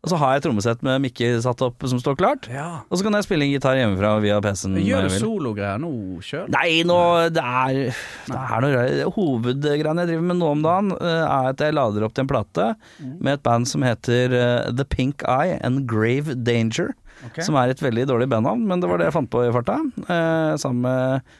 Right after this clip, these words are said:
Speaker 1: det er min første sånn trioforsøk.
Speaker 2: Ok.
Speaker 1: Vanligvis så er jeg pleier å legge på noe voldsomt med greier. Så det kommer en skive, jeg tipper i juni, jeg.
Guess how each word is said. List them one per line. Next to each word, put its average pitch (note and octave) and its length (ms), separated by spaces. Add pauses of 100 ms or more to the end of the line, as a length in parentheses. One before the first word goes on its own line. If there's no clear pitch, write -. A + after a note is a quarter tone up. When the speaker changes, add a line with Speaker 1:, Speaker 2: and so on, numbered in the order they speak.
(140)
Speaker 1:
det - 20
er - 40
min G3 140
første G3 240
sånn F#3+ 180
trioforsøk. B2+ 1120 (260)
Speaker 2:
Ok. C#3 160 (560)
Speaker 1:
Vanligvis C#3+ 300
så D3 100
er A#2+ 40
jeg B2 100
pleier A#2+ 180
å B2 40
legge G#2+ 180
på A2+ 100
noe C3 160
voldsomt G#2 460
med A#2+ 180
greier. A2 140 (380)
Så - 20
det E3+ 100
kommer C#3 300
en E3+ 300 (120)
skive, C#3 220
jeg - 160
tipper - 440
i G#2 40 (100)
juni, F#2+ 160
jeg. - 80